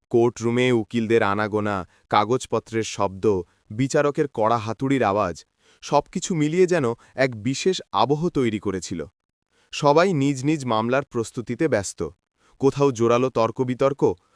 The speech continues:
কোথাও আবার নিস্তব্ধতার মধ্যে টানটান উত্তেজনা। এই ভিড়ের মধ্যেও একজন নারীকে দেখে সবাই খানিকটা অবাক হতো। তিনি ছিলেন অনন্যা সেনগুপ্ত। বয়স মাত্র সাতাশ বছর,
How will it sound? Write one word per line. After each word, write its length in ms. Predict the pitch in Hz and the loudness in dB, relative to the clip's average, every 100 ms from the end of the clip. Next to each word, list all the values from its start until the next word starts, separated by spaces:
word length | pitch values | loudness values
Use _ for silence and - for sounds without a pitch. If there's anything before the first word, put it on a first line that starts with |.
| _ - | _ -2
কোথাও 320 | 156 175 190 | -2 2 2
আবার 260 | 175 123 120 _ - | 4 2 0 _ -8
নিস্তব্ধতার 840 | 117 143 - 175 156 135 165 170 | -2 0 0 -2 -2 -4 -2 -2
মধ্যে 440 | 160 151 135 135 101 _ _ | 0 -2 0 0 0 _ _
টানটান 500 | 123 131 143 170 165 - | 0 0 0 0 0 -4
উত্তেজনা। 600 | 120 _ 113 95 87 78 _ _ _ _ _ _ _ - | -10 _ -4 -2 -4 -6 _ _ _ _ _ _ _ 0
এই 160 | 165 | 0
ভিড়ের 360 | 120 127 165 175 | 2 2 2 2
মধ্যেও 380 | 165 135 175 175 | 0 0 -2 -2
একজন 380 | 113 135 131 175 | 0 -2 0 -2
নারীকে 420 | 151 120 143 175 | 0 0 0 -2
দেখে 240 | 160 160 175 | -2 -2 -4
সবাই 340 | - 120 147 | -4 0 0
খানিকটা 400 | - 147 160 175 | -2 -6 -4 0
অবাক 340 | 117 104 123 - | 2 2 0 0
হতো। 300 | - 85 - _ _ _ _ _ | -8 -8 -12 _ _ _ _ _
তিনি 200 | 139 151 | 0 0
ছিলেন 340 | - 156 113 117 _ _ - | 0 2 2 2 _ _ 2
অনন্যা 440 | 117 143 156 160 | 4 4 2 -2
সেনগুপ্ত। 640 | - 117 107 92 - 87 76 _ _ _ _ - | -2 -2 0 -4 -4 -10 -10 _ _ _ _ -2
বয়স 380 | 101 110 143 170 | 2 4 2 0
মাত্র 280 | 147 - 104 | -2 -4 -6
সাতাশ 400 | 120 110 107 92 | -4 -2 -2 -2
বছর, 360 | 87 - 76 | -4 -6 -12